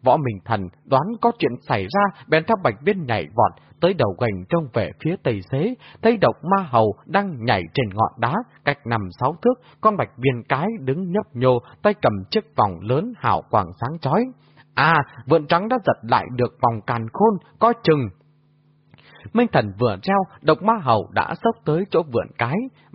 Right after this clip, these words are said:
véo ánh thép từ tay nó chém xả xuống đầu vượn trắng, vượn trắng lăn vèo mình mà tránh, chát một tiếng chém đứt mỏm đá nhỏ bắn tung, Bạch Viên được lao tới đánh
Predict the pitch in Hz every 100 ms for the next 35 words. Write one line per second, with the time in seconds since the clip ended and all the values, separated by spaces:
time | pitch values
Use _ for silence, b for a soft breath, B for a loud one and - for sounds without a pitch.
0 | 110 127 139 233 247 110 131 165 208 240
1 | _ 131 113 110 196 170 160 202 180 208
2 | 254 147 87 87 175 202 123 85 113 82
3 | - 139 247 262 B B 165 139 180 254
4 | 233 226 160 127 113 95 101 113 90 90
5 | - 113 170 277 b b b 170 175 117
6 | 98 - 120 160 202 160 196 220 285 131
7 | 101 76 95 151 202 117 85 - 117 190
8 | 226 190 175 B B B - 160 170 240
9 | 214 - 113 b - 143 143 139 - 156
10 | 240 247 - 139 220